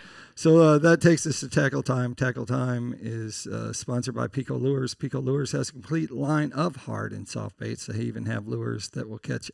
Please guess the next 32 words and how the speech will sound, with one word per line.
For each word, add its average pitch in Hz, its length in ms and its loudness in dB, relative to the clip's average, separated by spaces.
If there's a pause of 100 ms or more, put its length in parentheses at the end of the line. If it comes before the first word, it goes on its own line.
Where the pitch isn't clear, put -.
a 135 120 -2
bunch 139 460 -4
of 120 340 -12
Oklahoma 123 500 -6
crappie, 110 540 -8
I 110 80 -8
hear. 120 340 -6 (580)
And, 123 500 -4
uh, 113 340 -8 (120)
so - 240 -6
you 127 160 0
can 156 200 -4
check - 280 0
them 131 200 0
out. 127 360 0
Uh, 127 240 -6 (360)
but 139 180 -2 (180)
actually, 147 320 2
they 143 80 6
have 131 120 4
soft 117 300 -4
plastic, 113 460 -6
things 160 320 2
that 143 140 0
you 135 120 0
wanna 131 140 -2
catch, 123 360 -2
uh, 110 160 -6
bass 135 440 -2
fishing, 127 520 -4
crappie, 127 540 -4
walleye, 123 760 -2